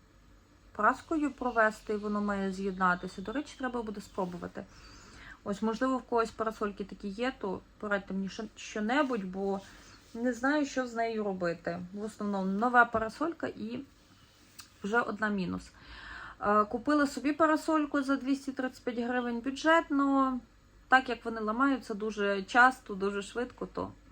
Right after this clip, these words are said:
я думаю, вистачить поки. Хоча б на цей сезон. Е, що ще хотіла сказати? Під, е, не попереднім відео, бо вже <laughs> ще нове відео у мене вже завантажене на каналі.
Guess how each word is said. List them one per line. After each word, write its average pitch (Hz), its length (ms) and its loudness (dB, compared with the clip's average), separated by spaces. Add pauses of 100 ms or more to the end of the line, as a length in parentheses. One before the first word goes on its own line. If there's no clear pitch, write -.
(460)
я 262 240 8
думаю, 220 440 -2
вистачить 170 560 -4
поки. 175 300 -4 (1080)
Хоча 220 200 0
б 202 120 0
на 214 120 0
цей 208 160 -2
сезон. 277 440 0 (800)
Е, 214 260 6
що 294 280 2
ще 294 180 2
хотіла 269 380 2
сказати? 208 580 2
Під, 240 400 0
е, 233 420 8 (680)
не 233 140 -4
попереднім 247 560 0
відео, 240 480 -2
бо 208 120 -4
вже 208 280 0 (240)
<laughs> - 280 -14
ще 240 200 -2
нове 226 360 0
відео 214 380 -2
у 202 100 0
мене 202 220 0
вже 196 160 -4
завантажене 226 640 4
на 214 100 -2
каналі. 202 400 2